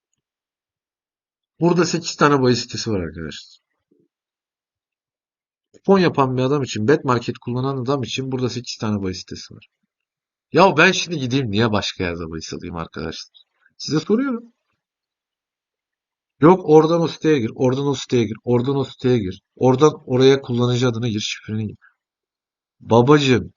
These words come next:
adamlar sizin hiçbir şekilde daha bu zamana kadar oynamadığınız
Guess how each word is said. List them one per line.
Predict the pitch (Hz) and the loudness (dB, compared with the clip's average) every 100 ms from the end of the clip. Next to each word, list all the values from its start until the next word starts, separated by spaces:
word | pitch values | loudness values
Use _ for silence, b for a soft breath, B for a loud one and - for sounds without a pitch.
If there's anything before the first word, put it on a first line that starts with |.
| _ _ _ _ | _ _ _ _
adamlar | 123 139 139 131 113 113 - - _ _ _ _ | 2 4 2 0 0 -2 -4 -14 _ _ _ _
sizin | - 127 127 139 | -8 -2 -2 -2
hiçbir | 139 127 - - 156 | -2 -4 -2 0 2
şekilde | - 127 127 120 120 | 2 2 0 0 4
daha | 127 123 | 6 6
bu | 127 | 2
zamana | 131 127 120 117 | -2 0 -2 -2
kadar | 113 123 127 - _ _ _ _ | 0 0 0 -6 _ _ _ _
oynamadığınız | - 117 139 139 120 107 123 | 0 4 6 4 4 0 -2